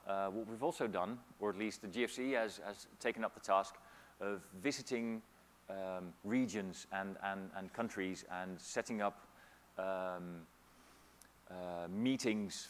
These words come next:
For example, a couple, a couple of years ago, or sort of, I think about a year ago or something, we went to, uh, to Western Africa. Uh, there was a, in, in Senegal, there was a, uh, a regional meeting for the G F C E where we met loads of countries,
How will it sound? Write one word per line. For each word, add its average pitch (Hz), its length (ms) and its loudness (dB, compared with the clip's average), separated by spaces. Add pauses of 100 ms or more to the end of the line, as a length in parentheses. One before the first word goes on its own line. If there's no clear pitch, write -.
(120)
For 117 100 2
example, 123 300 8
a - 20 4
couple, 127 220 4
a 113 120 4
couple 131 200 4
of 123 60 6
years 120 140 8
ago, 107 420 8
or 101 60 -2
sort 113 220 0
of, 95 60 -2
I 110 40 2
think 123 200 -4
about 107 220 4
a 101 40 2
year 104 180 6
ago 98 120 4
or 92 40 0
something, 95 300 -6
we 107 120 0
went 110 200 0
to, 104 320 0
uh, 95 360 0
to 101 320 0
Western 117 320 6
Africa. 92 480 0 (120)
Uh, 92 100 2
there 95 120 4
was 95 160 -2
a, 92 220 2
in, 98 160 -2
in 92 140 -4
Senegal, 95 480 2
there 87 80 0
was 98 160 0
a, 92 80 2 (440)
uh, 90 220 -2
a 104 40 0
regional 110 360 2
meeting 107 460 -2 (240)
for 107 100 -2
the 98 60 0
G 104 180 -2
F 95 80 -2
C - 160 -8
E 113 160 2
where 101 180 4
we 101 120 2
met 98 220 0
loads 113 340 6
of 104 160 0 (480)
countries, 135 520 2